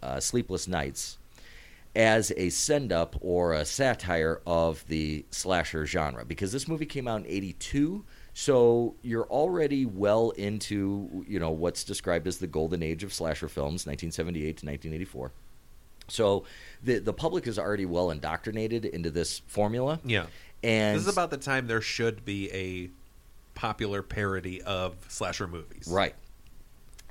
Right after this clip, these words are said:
Speaker 1: Now, as fate would have it, it doesn't make it onto the screen as a, as an obvious send-up or parody of the genre, because it's picked up by a very earnest, young,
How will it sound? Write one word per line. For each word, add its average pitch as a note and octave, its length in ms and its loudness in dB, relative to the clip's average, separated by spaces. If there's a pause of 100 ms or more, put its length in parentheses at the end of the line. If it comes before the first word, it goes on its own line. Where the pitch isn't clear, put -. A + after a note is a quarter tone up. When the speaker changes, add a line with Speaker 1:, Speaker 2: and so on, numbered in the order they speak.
(120)
Speaker 1:
Now, A2 400 0
as - 140 -6
fate G#2+ 220 2
would D#2+ 100 -8
have F#3 320 0
it, F2+ 240 0 (480)
it G2+ 160 -2
doesn't A#2+ 260 2
make G2+ 200 -2
it G2 80 2
onto F2 260 2
the D2 100 -4
screen C3 800 0 (260)
as E2+ 580 2
a, D#2+ 480 2 (160)
as E2 140 -4
an E2 160 0
obvious D#2+ 400 0
send-up D#2 500 0
or D2 100 -2
parody D2+ 460 0
of C2+ 140 -4
the C#2 80 -6
genre, C#2 480 -4 (340)
because G2+ 300 0
it's F#2+ 100 -6
picked - 400 -8
up G2+ 240 2 (320)
by E2+ 200 2
a C2+ 140 -2
very F2 460 0
earnest, A#2 640 -4 (340)
young, G2 640 2